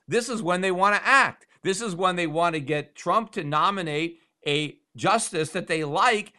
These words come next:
and that they can confirm. That was not the cards that they were holding on to in twenty sixteen. So it's a very different circumstance. And of course,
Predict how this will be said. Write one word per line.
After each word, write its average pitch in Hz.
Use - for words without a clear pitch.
and 196
that 208
they 202
can 220
confirm. 226
That 214
was 175
not 190
the 175
cards 190
that 185
they 180
were 165
holding 180
on 233
to 175
in 220
twenty 247
sixteen. 277
So 240
it's 233
a 233
very 240
different 226
circumstance. 247
And 208
of 196
course, 226